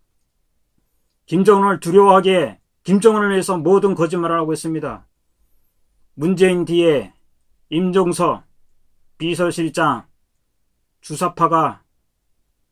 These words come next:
조종하고 있습니다. 얼마나 기가 막힌 사실입니까? 세월호 어린 영혼들이 지금은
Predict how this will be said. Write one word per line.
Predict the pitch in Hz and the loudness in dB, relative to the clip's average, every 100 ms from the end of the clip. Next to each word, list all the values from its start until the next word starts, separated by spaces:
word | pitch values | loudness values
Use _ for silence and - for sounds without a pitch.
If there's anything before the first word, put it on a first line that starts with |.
| _ _ _ _ _ _ _ _ _ _ _ _ _ _ _ _ _ _ _ _ _ | _ _ _ _ _ _ _ _ _ _ _ _ _ _ _ _ _ _ _ _ _
조종하고 | - 165 170 156 143 | -4 -2 0 -2 -4
있습니다. | 131 156 143 123 - - _ _ _ _ _ _ _ _ _ _ _ _ | -8 -12 -14 -16 -20 -20 _ _ _ _ _ _ _ _ _ _ _ _
얼마나 | 135 180 185 185 | -2 0 0 -2
기가 | - 165 | -2 -4
막힌 | 185 180 180 | -2 -4 -6
사실입니까? | 185 180 175 185 185 180 131 - _ _ _ _ _ _ _ _ _ _ _ _ _ _ _ | -4 -6 -6 -10 -8 -8 -10 -16 _ _ _ _ _ _ _ _ _ _ _ _ _ _ _
세월호 | - 196 185 185 | -4 0 2 4
어린 | 170 180 175 | 4 2 0
영혼들이 | 175 175 180 175 170 120 98 _ _ _ _ _ _ _ _ _ _ _ _ _ _ _ _ _ _ _ _ _ _ _ _ | 0 0 -2 -2 0 -2 -4 _ _ _ _ _ _ _ _ _ _ _ _ _ _ _ _ _ _ _ _ _ _ _ _
지금은 | - 170 180 175 156 107 | -10 -4 -2 0 -2 -6